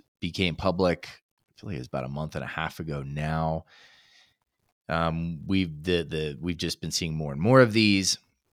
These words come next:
And anyways, in this particular case, it's super interesting because they took over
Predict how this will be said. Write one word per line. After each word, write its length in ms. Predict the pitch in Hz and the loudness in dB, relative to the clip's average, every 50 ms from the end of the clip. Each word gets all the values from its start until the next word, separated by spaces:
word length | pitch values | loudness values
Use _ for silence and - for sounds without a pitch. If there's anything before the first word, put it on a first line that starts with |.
| _ - | _ -6
And 320 | 101 92 87 87 82 76 - - | -4 -2 0 -2 -2 -4 -6 -4
anyways, 460 | 131 120 131 127 113 95 85 82 78 | -2 0 2 2 4 2 2 2 0
in 120 | 80 82 92 | 0 0 0
this 120 | 117 127 | 0 0
particular 460 | - - 107 90 90 - - 73 71 | -2 -4 -6 -6 -6 -4 -4 -4 -4
case, 540 | 69 - - - 69 67 67 - - - - - _ _ _ _ _ _ _ _ _ _ _ _ _ | -4 -6 -6 -6 -4 -4 -4 -4 -4 -6 -6 -10 _ _ _ _ _ _ _ _ _ _ _ _ _
it's 200 | - 92 80 - | -6 -6 -4 -2
super 340 | - - - 127 - 113 107 | -2 -2 -2 -2 0 2 4
interesting 640 | 98 98 92 - 104 92 82 78 - - - 76 71 | 4 4 2 2 0 0 0 0 -2 -4 -6 -6 -6
because 240 | 71 76 - 73 - | -6 -8 -10 -8 -6
they 120 | - 78 | -4 -4
took 300 | 73 - - 78 78 - | -4 -4 -6 -4 0 2
over 600 | 110 104 107 104 92 95 82 80 78 76 71 71 | 4 4 4 4 4 2 2 2 2 -2 -4 -6